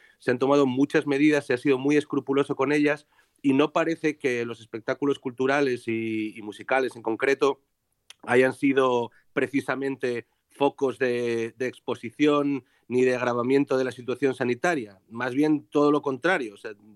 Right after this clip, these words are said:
yo he ido a un montón de, de conciertos y de actos culturales en los que casi me sentía más seguro que en ningún otro sitio, eh, porque se tomaban muy escrupulosamente las medidas, porque la gente sabe,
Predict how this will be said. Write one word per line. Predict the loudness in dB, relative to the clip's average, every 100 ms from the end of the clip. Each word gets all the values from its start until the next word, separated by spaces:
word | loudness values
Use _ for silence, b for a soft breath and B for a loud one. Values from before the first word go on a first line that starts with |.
| _ _ _
yo | -6
he | -4
ido | -2 -2
a |
un | -4
montón | -6 -6 -6
de, | -4 -4 -8 b b b
de | -4
conciertos | -2 -2 2 2 2 -2
y | 0
de | -2 -4
actos | -4 -4
culturales | -4 -2 0 2 0 -4 b b b
en | 0 2
los | 0 2
que | 2 4 0 _ _ _
casi | -2 -2 -2
me | -2 -2
sentía | -4 0 0
más | 2 0
seguro | 0 4 2 2
que |
en | -2
ningún | -4 -4 -2
otro | -2 -4 -10
sitio, | -10 -8 -8 -10 b b b _
eh, | -4 -2 -4
porque | -4 -4 -4
se | -4
tomaban | -2 2 2 4 2 -2
muy | 0 6 6
escrupulosamente | 6 -2 2 2 2 0 0 0
las | 0
medidas, | 0 0 0 -2
porque | -8 -6
la | -6
gente | -6 -4
sabe, | -4 -4 -4 -8 -14